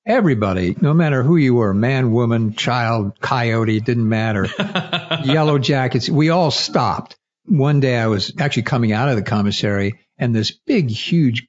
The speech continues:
Speaker 1: gorgeous gray Rolls Royce pulls up, and I went, "Oh, that's a beautiful car." And the door opens up,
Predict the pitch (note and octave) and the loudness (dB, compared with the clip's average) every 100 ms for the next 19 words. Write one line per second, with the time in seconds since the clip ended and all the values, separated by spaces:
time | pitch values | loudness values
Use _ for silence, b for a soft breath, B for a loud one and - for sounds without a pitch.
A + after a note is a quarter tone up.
0 | - C4 D#3+ A2+ F#2+ - _ - D3 B2 | -4 0 0 0 -4 -8 _ -6 -2 0
1 | B2+ A#2+ A2 G2 F4 D3 A2+ A#2 A2 G2+ | 0 0 0 -2 -4 -2 0 0 0 -2
2 | G#2 G#2+ A2+ - - G2+ F#2+ F2 F2+ F2 | 0 0 -2 -6 -6 -2 -2 -2 -4 -6
3 | _ A#2+ G#2+ G#2 A2 G#3+ F#3 E3 - G2 | _ -2 0 0 0 2 2 2 0 0
4 | C3 C#3+ G2+ - C3 C3 G2 F2+ - B2 | 0 0 -2 -2 -2 0 -2 -4 -6 -2
5 | G#2+ G2+ A2+ G3 E3+ C3 C3 A2+ G#2+ F#2+ | -2 -2 0 2 2 0 -2 -2 -2 -4